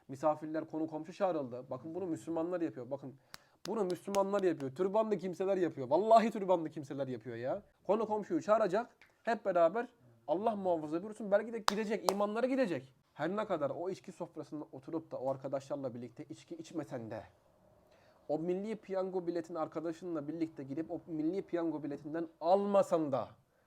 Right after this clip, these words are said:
ailenle, akrabalarınla birlikte oturup o gece o güne özel hazırlanmış televizyon programlarını izlerken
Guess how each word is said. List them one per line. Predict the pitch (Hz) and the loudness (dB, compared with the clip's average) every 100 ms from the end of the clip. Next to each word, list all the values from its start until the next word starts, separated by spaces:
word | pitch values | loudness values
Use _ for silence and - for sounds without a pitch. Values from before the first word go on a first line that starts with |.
| _ _ _ _ | _ _ _ _
ailenle, | 143 165 190 202 185 | 6 8 6 2 0
akrabalarınla | 151 165 151 156 156 180 190 160 | -2 -2 0 0 0 -2 -2 -4
birlikte | 156 156 139 - | -4 -4 -6 -10
oturup | 151 139 170 - _ _ _ - | -10 -6 -8 -8 _ _ _ -2
o | 185 | 2
gece | 180 156 185 - _ _ _ _ _ _ | 2 0 -4 -6 _ _ _ _ _ _
o | 175 180 | 2 2
güne | 220 233 | 4 2
özel | 214 214 180 131 | 4 6 6 4
hazırlanmış | 160 160 170 160 151 131 127 | -2 -2 2 4 4 2 -8
televizyon | - 156 175 165 170 214 | -4 -2 0 -2 -2 -4
programlarını | - 190 165 160 151 143 135 131 | -2 0 0 0 -2 -2 -4 -6
izlerken | 175 156 190 180 147 139 | -4 0 2 0 -2 -6